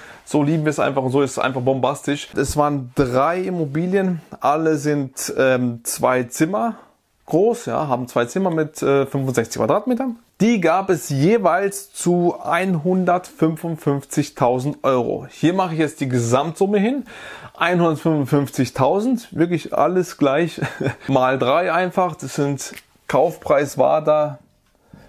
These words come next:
vierhundertfünfundsechzigtausend Euro. Wir haben das auch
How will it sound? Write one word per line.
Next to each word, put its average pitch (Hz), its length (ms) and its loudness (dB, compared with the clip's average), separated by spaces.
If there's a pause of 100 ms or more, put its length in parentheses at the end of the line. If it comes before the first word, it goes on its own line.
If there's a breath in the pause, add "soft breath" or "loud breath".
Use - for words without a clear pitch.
(240 soft breath)
vierhundertfünfundsechzigtausend 131 3750 0
Euro. 135 460 0
Wir 131 100 2
haben 147 120 0
das 147 120 -4
auch 165 320 2